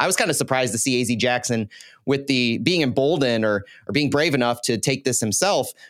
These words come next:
but he did from outside the box. And the angle of the shot that A Z took was what was most impressive, going far post from that left side. It was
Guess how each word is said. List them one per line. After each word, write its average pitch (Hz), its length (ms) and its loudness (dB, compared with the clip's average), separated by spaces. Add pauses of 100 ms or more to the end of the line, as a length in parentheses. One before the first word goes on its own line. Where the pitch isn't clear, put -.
(280)
but 147 120 0
he 139 80 2
did 143 360 0
from 127 80 -2
outside 135 320 0
the 110 60 -2
box. 120 480 0
And 131 440 0
the 120 460 0
angle 156 720 0
of 120 160 0
the 117 80 0
shot 131 300 0
that 120 80 0
A 123 120 0
Z 120 180 0
took 127 300 -2
was 110 120 -2
what 117 100 0
was 110 120 -2
most 127 220 0
impressive, 110 580 -2
going 123 260 0
far 139 340 -2
post 127 520 -2 (280)
from 139 220 0
that 123 180 0
left 123 220 0
side. 110 520 0 (320)
It 170 160 0
was 151 280 0